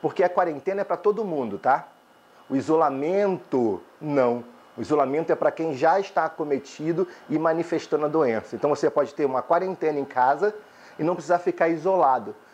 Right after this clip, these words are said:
Mas se você tem, por exemplo, a manifestação do covid, você vai ficar em quarentena e isolado. Ficar em quarentena e isolado não é fácil para ninguém. Eu tenho certeza disso, não tá sendo fácil para mim.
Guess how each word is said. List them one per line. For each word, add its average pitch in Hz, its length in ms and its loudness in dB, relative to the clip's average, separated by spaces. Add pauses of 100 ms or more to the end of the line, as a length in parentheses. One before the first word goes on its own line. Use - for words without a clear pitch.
Mas 131 180 -2
se 180 100 -2
você 156 340 2
tem, 165 400 -2
por 151 160 0
exemplo, 127 320 0
a - 20 2
manifestação 131 600 -2
do 127 100 0
covid, 120 500 -2
você 117 180 -4
vai 127 100 0
ficar 120 420 -2 (280)
em 196 160 2
quarentena 165 840 0
e 254 280 8 (540)
isolado. 170 600 0 (280)
Ficar 151 320 2
em 143 60 -4
quarentena 143 440 0
e 151 40 -4
isolado 143 320 4
não 143 80 -4
é - 20 -6
fácil 135 320 -4
para 147 140 0
ninguém. 120 360 -4 (160)
Eu - 60 -16
tenho 110 160 -8
certeza 139 500 -2
disso, 113 300 -4
não 107 60 -8
tá 120 100 0
sendo 117 220 -2
fácil 107 320 -2
para 110 160 0
mim. 123 200 -2